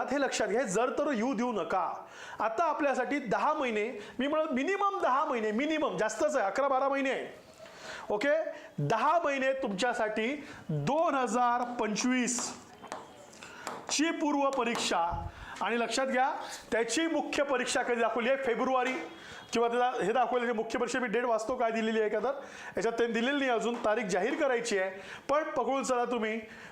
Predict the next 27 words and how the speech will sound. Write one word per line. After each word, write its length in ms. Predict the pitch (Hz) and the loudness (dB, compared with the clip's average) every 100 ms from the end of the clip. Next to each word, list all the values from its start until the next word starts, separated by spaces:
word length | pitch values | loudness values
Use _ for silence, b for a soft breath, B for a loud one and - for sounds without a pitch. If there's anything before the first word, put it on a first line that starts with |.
| - | -2
फेब्रुवारीमध्ये 640 | 220 254 294 285 269 262 | 0 4 4 4 0 0
जरी 220 | 208 262 | 0 2
झाली 300 | 226 220 220 | 2 2 0
तर 120 | 226 | -2
तिथून 480 | 247 247 - 330 359 | -2 -2 0 0 0
पुढचे 380 | 381 262 214 247 | 0 -2 0 -2
डिसेंबर, 480 | 214 208 262 233 226 | -2 0 0 0 0
जानेवारी, 280 | 226 240 254 | 2 0 0
फेब्रुवारी 360 | 247 240 240 | 0 0 0
तीन 140 | 247 247 | -2 0
चार 180 | 254 | 0
महिने 220 | 247 233 240 | 0 0 -2
मिळतील, 380 | 233 233 262 277 - B B B B | -2 -2 -4 -4 -14 B B B B
हे 120 | - 240 | 0 2
लक्षात 240 | 233 254 | 2 2
घ्या. 200 | 208 240 - B B | 2 2 0 B B
हे 80 | 208 | -2
कदाचित 300 | 233 247 240 | 2 0 0
त्यांची 480 | 240 233 269 262 226 | -2 0 0 2 0
याची, 320 | 208 262 202 | 0 2 2
अ, 520 | 185 175 175 165 170 | 2 2 2 2 0
कशाची 360 | 220 247 254 233 | 0 0 0 2
तारीख 180 | 233 | 2
आहे 100 | 247 | 2
ही 60 | 254 | 2
त्यांची, 300 | 247 226 277 349 B B B | 0 2 0 -2 B B B
अ, 40 | - | -2